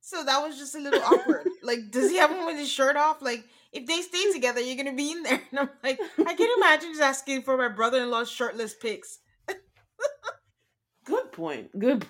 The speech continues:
Speaker 2: <laughs> point. But they seem to have such a good time together. They're taking shots. Anna asks if they've had relations.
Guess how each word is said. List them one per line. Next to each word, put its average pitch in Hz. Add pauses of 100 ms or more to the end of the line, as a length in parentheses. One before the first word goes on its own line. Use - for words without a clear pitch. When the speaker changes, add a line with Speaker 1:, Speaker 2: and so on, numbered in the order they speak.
Speaker 2:
<laughs> -
point. - (600)
But 508
they 523
seem 480
to 480 (120)
have 415
such 427
a 440
good 453
time 196
together. 202
They're 226
taking 311
shots. 214 (560)
Anna 330
asks 294
if 262
they've 269
had 262
relations. 214